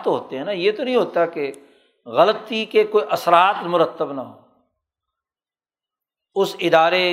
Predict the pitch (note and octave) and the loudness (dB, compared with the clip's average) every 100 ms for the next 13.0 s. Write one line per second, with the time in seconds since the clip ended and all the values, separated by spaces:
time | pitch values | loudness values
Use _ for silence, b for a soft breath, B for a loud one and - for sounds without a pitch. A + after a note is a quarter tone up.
0 | E3+ G3+ G3+ C3 D3 D3 D#3+ E3+ E3+ E3+ | 0 -2 -4 0 4 6 6 4 2 0
1 | E3+ G3 - - C3 C3+ E3 F3+ D#3+ - | -6 -10 -10 -12 -4 0 2 2 0 -12
2 | - _ _ _ _ _ _ _ _ - | -20 _ _ _ _ _ _ _ _ 0
3 | C4+ B3+ - F#3+ A#3 G3+ D#3+ G#3+ - F3 | 2 2 2 4 4 2 0 -2 0 2
4 | F#3+ F#3+ F#3 E3+ E3 F3+ F3+ G#3 D3+ C#3 | 2 2 0 -2 0 2 4 2 -2 -4
5 | D#3+ - - b b b b D#3 D3 - | -4 -6 -14 b b b b -14 -10 -8
6 | - - - D#3+ F3 - - - _ _ | -6 -6 2 4 4 2 -6 -18 _ _
7 | _ _ _ _ B2+ C3 D#3 E3 A#2 A2+ | _ _ _ _ -12 -8 -6 -6 -8 -14
8 | G#2+ _ _ _ _ _ _ _ _ _ | -20 _ _ _ _ _ _ _ _ _
9 | _ _ _ _ _ _ _ _ _ _ | _ _ _ _ _ _ _ _ _ _
10 | _ _ _ - D3 D#3 E3+ G3 E3 F3 | _ _ _ -18 -8 -2 -2 2 2 2
11 | - F3+ F3 F3+ F3+ E3+ F3+ - D3 D#3 | -2 -10 -8 -10 -10 -10 -10 0 4 4
12 | E3+ - D3+ C#3 B2 A2+ - G2+ _ | 2 -4 -8 -6 -6 -8 -14 -20 _